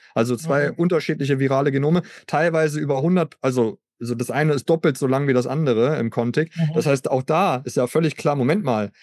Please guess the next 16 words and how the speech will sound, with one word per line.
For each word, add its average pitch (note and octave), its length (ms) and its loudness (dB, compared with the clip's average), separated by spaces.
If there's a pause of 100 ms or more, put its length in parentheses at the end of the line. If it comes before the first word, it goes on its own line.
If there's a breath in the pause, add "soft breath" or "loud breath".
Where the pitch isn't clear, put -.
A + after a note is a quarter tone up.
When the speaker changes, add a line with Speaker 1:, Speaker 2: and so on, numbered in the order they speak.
(180 soft breath)
Speaker 1:
wir B2+ 80 -2
können E3 220 0
eigentlich D#3 240 0
zwei D#3+ 200 0
Programme, E3 560 0
die D3+ 100 -2
die C#3+ 100 -2
gleiche E3+ 340 0
Aufgabe B2+ 540 0
haben, A#2+ 480 0
ja, B2 120 2
das C3+ 200 0
virale C#3 360 2
Genom D3 380 0
zu C#3 160 -2
finden, C#3+ 380 0